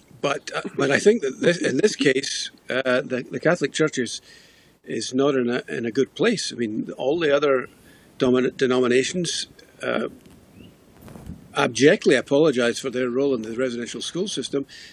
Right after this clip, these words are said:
The Catholic Church, various, um, uh, part of the, uh, of the Catholic Church did make apologies, but because the Church is so centralized, it has to come from the Pope, and he has,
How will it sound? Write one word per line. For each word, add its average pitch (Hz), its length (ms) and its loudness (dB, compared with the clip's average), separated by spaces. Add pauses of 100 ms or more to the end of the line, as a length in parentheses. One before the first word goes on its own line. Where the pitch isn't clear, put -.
(140)
The - 80 -6
Catholic 180 400 2
Church, - 340 0
various, 165 560 4
um, 120 440 0 (800)
uh, - 100 -16 (680)
part 170 320 0
of 135 80 -4
the, 117 320 -4
uh, 113 220 -8
of 120 60 -14
the 123 80 -12
Catholic 127 320 -10
Church - 360 -8 (600)
did 147 280 2
make 135 220 2
apologies, 123 640 -4 (640)
but 165 480 0
because 139 280 -2
the 143 100 -2
Church 135 260 0
is 120 100 -6
so 135 80 -2
centralized, 127 640 0
it 139 100 -2
has 135 120 -2
to 156 100 -2
come 123 140 -2
from 127 140 0
the 131 60 4
Pope, - 280 2
and 113 100 0
he 123 160 4
has, 127 300 0